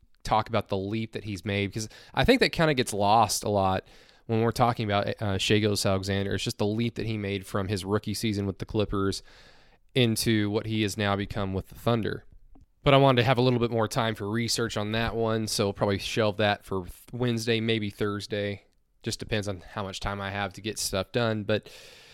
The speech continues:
I, I do wanna talk about basically something that, uh, w-, I discussed earlier today on one oh seven point seven with Dylan Buckingham and Todd Lisenby.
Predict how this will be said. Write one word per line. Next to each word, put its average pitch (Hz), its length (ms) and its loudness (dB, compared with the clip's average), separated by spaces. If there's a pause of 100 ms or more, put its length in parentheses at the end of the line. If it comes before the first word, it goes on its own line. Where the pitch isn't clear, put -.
(220)
I, 165 220 4
I 185 40 8
do 254 200 2
wanna 214 180 6
talk 131 300 4
about 113 260 2
basically 117 720 0
something 113 340 -2
that, 107 160 -4 (300)
uh, 98 340 -2 (340)
w-, 127 240 -6
I 117 140 4
discussed - 720 -2
earlier 110 240 0
today 107 280 -2
on 101 140 -2
one 104 140 2
oh 104 80 4
seven 101 200 0
point 107 200 -2
seven 104 260 2
with 101 160 -4
Dylan 107 260 0
Buckingham 101 720 0 (440)
and 107 320 0
Todd 104 260 2
Lisenby. 113 560 2